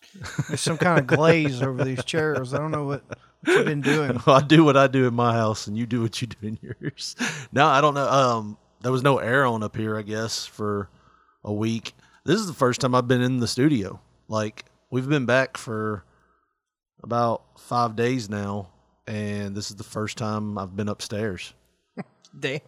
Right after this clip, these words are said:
Speaker 2: Like, I told this story on, um, Facebook the other day. I said, uh, my daughter was like, I was like, "What are you gonna take to your grandma's tomorrow?"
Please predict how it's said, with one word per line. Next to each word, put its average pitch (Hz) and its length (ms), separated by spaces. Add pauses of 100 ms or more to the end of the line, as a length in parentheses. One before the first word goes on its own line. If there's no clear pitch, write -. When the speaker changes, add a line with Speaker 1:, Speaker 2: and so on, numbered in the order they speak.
(140)
Speaker 2:
Like, 107 140
I 123 60
told 139 240
this 127 140
story 123 340
on, 107 220
um, 92 380 (420)
Facebook 113 400
the 107 120
other 101 180
day. 104 200
I 101 40
said, 101 260
uh, 98 220 (480)
my 104 120
daughter 101 580 (840)
was 110 160
like, 104 400 (360)
I - 60
was 113 80
like, 110 140
"What 117 180
are 135 40
you 131 80
gonna 123 160
take 120 220
to - 120
your 110 80
grandma's 117 440
tomorrow?" 101 480